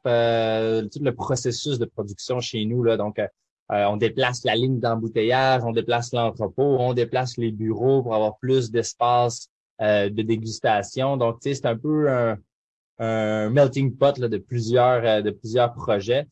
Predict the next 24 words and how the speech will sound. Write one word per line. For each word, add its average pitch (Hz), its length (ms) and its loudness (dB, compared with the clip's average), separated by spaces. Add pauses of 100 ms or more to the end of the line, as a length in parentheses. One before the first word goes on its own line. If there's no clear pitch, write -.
(240)
Mais 117 220 2
grosso 123 280 -2
modo, 127 400 0
euh, 107 300 2 (280)
qu'est-ce 135 200 -4
qui 131 80 -6
est 127 100 -4
envisagé, 110 560 0
c'est 123 200 -6
d'avoir 104 380 0
un 101 100 -2
petit - 100 -18
peu 107 80 -6
plus 123 160 -2
de 113 60 4
capacité 113 640 -6
de 120 40 -14
production, 127 760 -2
des 117 160 0
alambics 110 420 0
supplémentaires, 117 960 -2
puis - 100 -12
on 113 40 -6
va 104 100 -6